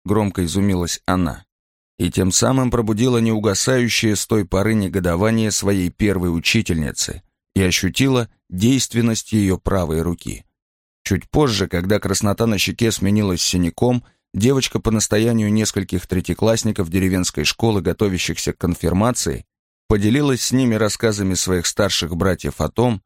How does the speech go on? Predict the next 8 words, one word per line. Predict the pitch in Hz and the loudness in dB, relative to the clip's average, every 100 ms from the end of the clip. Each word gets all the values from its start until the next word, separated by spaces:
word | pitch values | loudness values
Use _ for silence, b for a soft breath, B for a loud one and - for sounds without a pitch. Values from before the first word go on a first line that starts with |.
| _ _ - | _ _ -8
что | - 120 | -2 0
можно | 120 117 117 110 | 0 0 -2 0
двигать | 120 117 101 - | 0 0 -2 0
крайнюю | 113 110 107 101 | 0 2 0 -2
плоть | - 110 110 101 | 0 0 0 0
назад | 95 92 101 - - | -2 0 -2 -2 -4
и | 87 | -4
вперед, | - 90 113 127 | 0 0 2 -2